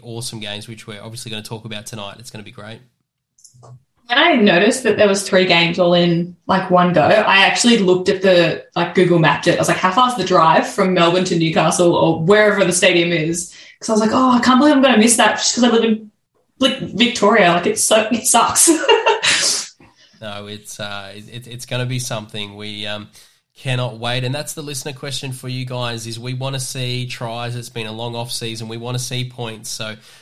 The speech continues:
Speaker 1: thinking about that, um, and, and the three games that we've got in round one,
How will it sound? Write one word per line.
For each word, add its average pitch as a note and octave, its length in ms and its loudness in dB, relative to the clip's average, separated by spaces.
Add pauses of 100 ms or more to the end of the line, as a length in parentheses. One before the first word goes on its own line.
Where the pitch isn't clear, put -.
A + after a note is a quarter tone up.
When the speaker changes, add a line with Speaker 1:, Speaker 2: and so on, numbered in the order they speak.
Speaker 1:
thinking D#3 400 -10
about B2+ 440 -8
that, G#2 360 -8
um, G#2 320 -10
and, G#2+ 100 -14
and G#2+ 160 -14
the G#2+ 60 -14
three A#2 320 -12
games A2 320 -10
that A2+ 80 -14
we've G#2 160 -18
got G#2+ 180 -14
in A2+ 140 -12
round G2+ 300 -12
one, G2+ 240 -12